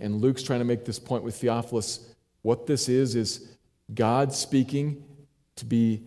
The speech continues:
believed, not like Zechariah did when he heard it and didn't believe. That tension right there was laid before us here in the third point.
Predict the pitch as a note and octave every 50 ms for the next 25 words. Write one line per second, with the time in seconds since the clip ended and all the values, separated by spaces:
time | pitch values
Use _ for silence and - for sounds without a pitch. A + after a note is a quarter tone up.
0 | - - A#2 A2 A2 G#2+ G#2 A2+ B2 B2+ C3 C3+ C#3+ C#3 - - - - - -
1 | - - _ _ _ _ _ _ _ _ _ _ _ _ _ _ _ _ _ _
2 | _ _ _ _ _ _ _ _ _ _ - - - G2+ A2 G#2+ C3+ C#3 C#3 B2+
3 | A2+ A#2+ C3+ C3 - C#3+ C3+ C3 B2+ B2 A#2 G#2 G#2+ G2+ F#2+ F2 F#2+ F#2+ G#2+ G#2+
4 | F#2+ G2 A2 G#2 F2+ E2 - - - - - F#2+ F2+ F2 E2+ G#2+ G2 G2+ F2 D#2
5 | - - F#2 E2 E2+ D#2 C#2+ C#2+ - - - - _ _ _ _ _ _ _ _
6 | _ _ _ _ _ _ _ _ _ _ _ _ _ _ _ _ _ _ _ _
7 | _ _ _ _ _ _ _ _ _ _ _ _ _ _ _ _ _ _ _ _
8 | _ _ _ _ - - - _ _ _ _ - - - - _ _ _ - G2+
9 | G2+ G#2+ B2 C#3 - - - - - - - D#3 C#3+ C#3 - - - G2+ F#2 F#2
10 | G2 F#2+ F#2 F#2 F#2 G2 F2+ F2 F2 E2+ F2 F2 - - - _ _ _ _ _
11 | _ _ - _ _ _ _ _ _ _ _ _ _ _ _ _ _ _ - F#2
12 | - G#2+ G#2+ G#2+ G#2+ G#2 G#2+ G#2+ - A2 G#2 G#2 G2 F#2 - - - F#2 E2 E2
13 | E2 E2 D#2+ - - F#2+ F2+ D#2 - - F#2 D#2 D2 -